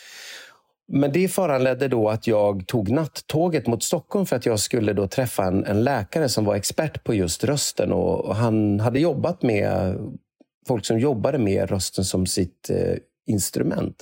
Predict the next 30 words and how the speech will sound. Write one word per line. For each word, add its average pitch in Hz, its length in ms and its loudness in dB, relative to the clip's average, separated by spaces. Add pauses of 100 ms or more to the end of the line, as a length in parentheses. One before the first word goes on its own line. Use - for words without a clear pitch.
(640)
Och 110 100 0
jag 117 140 2
är 117 40 0
komiker 202 580 0
och 120 100 2
är 113 40 2
van 131 420 2
att 101 460 0
kunna 107 180 0
lyxa 120 360 0
och 113 60 -2
bända 104 320 0
och 95 80 0
vrida 98 280 0
på 98 120 -2
rösten 113 560 -2
och 104 60 2
var 101 100 0
helt 113 220 -2
skräckslagen 120 720 -2
och 101 80 -2
tänkte, 101 220 -2
jag 98 80 -2
kommer - 160 0
aldrig 98 160 0
mer 98 80 0
kunna - 180 -4
använda 127 500 0
min 95 180 0
röst. - 280 -8